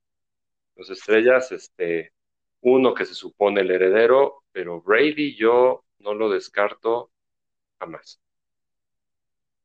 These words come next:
Digo, si algo ha aprendido veinte años que aplastó a Buffalo,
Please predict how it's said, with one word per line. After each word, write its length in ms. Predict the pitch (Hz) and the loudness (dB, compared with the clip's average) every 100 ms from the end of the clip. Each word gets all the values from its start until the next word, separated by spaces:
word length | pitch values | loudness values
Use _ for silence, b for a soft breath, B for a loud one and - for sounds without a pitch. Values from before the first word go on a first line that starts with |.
| _ _ _ _ _ _ _ _ _ _ _ _ _ - | _ _ _ _ _ _ _ _ _ _ _ _ _ -6
Digo, 200 | 98 92 | -4 -2
si 140 | - | 0
algo 200 | 107 107 | 0 2
ha 20 | 107 | 0
aprendido 500 | - 95 98 104 95 | 2 -2 0 2 2
veinte 300 | 101 98 101 | 0 -2 -2
años 340 | 98 95 - - | 0 -4 -8 -10
que 220 | 82 82 | -8 -8
aplastó 400 | - 87 82 101 | -12 -16 -6 -4
a 40 | |
Buffalo, 480 | 101 113 123 165 185 | -4 -4 -4 -4 -8